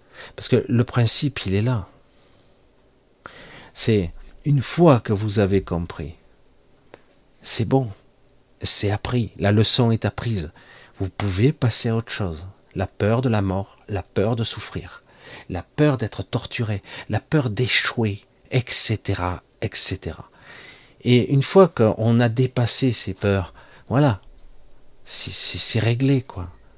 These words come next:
Oui, mais ça peut p-, ne, ça peut arriver, ça peut, mais ce n'est pas important. Ce qui est important, pour l'instant, c'est de vivre, de transcender,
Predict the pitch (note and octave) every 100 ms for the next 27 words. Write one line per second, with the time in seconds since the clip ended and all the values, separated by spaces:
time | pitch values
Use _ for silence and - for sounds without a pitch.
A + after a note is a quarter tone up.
0 | - A#2+ A2 - A2 G#2+ - A2 G#2 -
1 | - - G#2 - G#2+ G#2 C3 F3+ E3 -
2 | - - - - - A#2+ D3+ E3 _ _
3 | _ _ _ _ _ _ - - G#2+ A2
4 | - G2+ F#2+ - C#3 C3 A2+ - - G#2
5 | A2+ - _ _ _ _ - - - -
6 | _ - G#2+ - G2 F#2 - - C#3+ G3
7 | G3+ _ _ _ C3+ - A2+ G2 F#2 -
8 | B2+ F3 - - - - - - - -
9 | G#2+ A2 G2 A2 A2 - - - _ -
10 | - _ _ _ _ _ - - _ -
11 | A2 - D#3+ D3 C#3 C3 A2 B2+